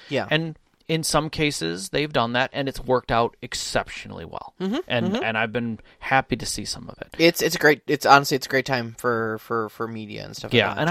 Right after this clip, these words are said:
Speaker 1: Just
Speaker 2: I, I hope this continues. I hope this continues. There's, I am certain there's probably forty podcasts that talk about this
Speaker 1: Mm-hmm.
Speaker 2: topic, uh, and go and dissect these things into detail. But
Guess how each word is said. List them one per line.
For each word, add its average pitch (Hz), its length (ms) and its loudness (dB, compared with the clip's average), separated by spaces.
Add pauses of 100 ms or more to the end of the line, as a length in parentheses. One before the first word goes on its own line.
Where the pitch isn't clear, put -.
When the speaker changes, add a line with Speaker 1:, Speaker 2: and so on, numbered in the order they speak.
Speaker 1:
Just - 160 -6
Speaker 2:
I, 170 60 -2
I - 20 -2
hope 180 480 2
this 170 260 0
continues. 127 560 -6
I 113 80 -4
hope 123 220 2
this - 160 -8
continues. 107 420 -8
There's, 143 220 0 (240)
I 156 160 2
am 156 180 2
certain 156 580 0
there's 131 200 2
probably 127 380 2
forty 131 380 2
podcasts 113 640 0
that - 160 -8
talk 104 420 -6
about 113 340 -2
this 120 160 -6
Speaker 1:
Mm-hmm. 117 240 -4
Speaker 2:
topic, - 260 -4 (360)
uh, 117 240 4
and 127 260 -2
go 123 200 8
and 123 100 2
dissect 113 440 0
these 120 180 -4
things 117 240 -4
into 110 140 -6
detail. 117 400 -4
But 127 240 -2